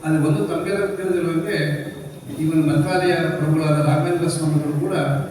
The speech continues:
ಒಂದು "ಇಂದು ಎನಗೆ ಗೋವಿಂದ" ಅಂತ ಹೇಳಿ ಅದೊಂದು ಕೃತಿಯನ್ನು ರಚನೆ ಮಾಡಿದ್ದಾರೆ. ಅದರಲ್ಲಿ ನಿಮಗೆ ಗೊತ್ತಿದೆ. ಇತ್ತೀಚಿನ ವರ್ಷಗಳಲ್ಲಿ ನನಗೆ ನೆನಪಿರುವ ಹಾಗೆ ಗು-, ಸ್ವಾಮಿಗಳು ಹೇಳಬೇಕು,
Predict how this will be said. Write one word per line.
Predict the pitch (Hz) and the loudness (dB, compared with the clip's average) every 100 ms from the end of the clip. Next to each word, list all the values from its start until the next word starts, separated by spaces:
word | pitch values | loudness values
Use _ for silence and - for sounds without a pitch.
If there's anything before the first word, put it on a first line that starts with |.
| - 151 | -8 0
ಒಂದು | 151 160 156 143 | 2 2 0 0
"ಇಂದು | 147 - | 0 0
ಎನಗೆ | - 170 160 | -2 -2 -2
ಗೋವಿಂದ" | 147 143 147 143 | 0 2 2 4
ಅಂತ | 139 135 135 143 | 4 2 2 2
ಹೇಳಿ | 139 139 | 4 4
ಅದೊಂದು | 135 135 135 | 4 2 2
ಕೃತಿಯನ್ನು | 139 147 151 147 | 2 2 2 2
ರಚನೆ | 135 - 143 | 0 0 0
ಮಾಡಿದ್ದಾರೆ. | 139 135 - - | 0 0 -2 -4
ಅದರಲ್ಲಿ | 139 151 | -2 0
ನಿಮಗೆ | 147 147 151 | 0 0 0
ಗೊತ್ತಿದೆ. | 151 - 160 139 120 - - - - - - - - - - - - - | -2 -2 -4 -4 -6 -8 -12 -16 -16 -18 -20 -20 -20 -20 -20 -20 -14 -4
ಇತ್ತೀಚಿನ | 170 - 240 - 220 214 - 135 - - | -2 0 -2 -2 -2 0 0 0 -4 -6
ವರ್ಷಗಳಲ್ಲಿ | 160 156 190 180 170 170 175 - | -6 -4 0 0 2 0 0 -2
ನನಗೆ | 147 - 214 | 0 0 0
ನೆನಪಿರುವ | 180 165 175 165 | -2 -2 -2 -2
ಹಾಗೆ | 160 - - | -2 -4 -4
ಗು-, | 147 147 | -2 -2
ಸ್ವಾಮಿಗಳು | - 156 160 190 | 2 4 6 6
ಹೇಳಬೇಕು, | 165 160 151 139 | 4 4 2 0